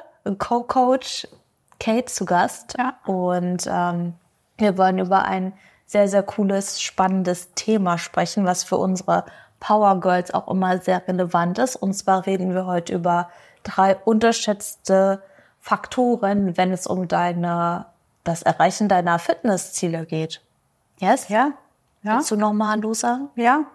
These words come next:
Speaker 2: Hallo.
Speaker 1: Hallo.
Speaker 2: Ich freue mich, dass ich hier sein darf in deiner Wohnung und vor allem auch wieder im Podcast und ja,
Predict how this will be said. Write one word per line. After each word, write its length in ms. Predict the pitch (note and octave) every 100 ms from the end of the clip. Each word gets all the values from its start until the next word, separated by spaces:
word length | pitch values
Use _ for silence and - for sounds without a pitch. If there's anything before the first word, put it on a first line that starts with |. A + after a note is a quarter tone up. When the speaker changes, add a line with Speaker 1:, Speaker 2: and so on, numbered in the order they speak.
| _ _
Speaker 2:
Hallo. 220 | G#3+ G3+ B3
Speaker 1:
Hallo. 300 | G3+ F#3+ -
Speaker 2:
Ich 80 | -
freue 140 | -
mich, 160 | G#3 G#3+
dass 120 | G#3
ich 140 | G#3+ G#3+
hier 140 | A#3
sein 200 | A#3 A#3+
darf 360 | A3+ C#4 D#4 -
in 320 | F#3 F#3 F3+ _ _ _ _ _
deiner 340 | - F#3+ F#3+ F3
Wohnung 400 | F#3 A3 A#3 A#3+
und 180 | F#3+ F#3+
vor 140 | D#3+
allem 240 | F3 F3+
auch 220 | - F3+ F#3+
wieder 200 | F#3 F3+
im 120 | F#3
Podcast 640 | - F#3+ - A#3 A#3+ -
und 300 | F#3 F3+ F3+ - - - _ _ _ _ _ _
ja, 180 | C4+ C#4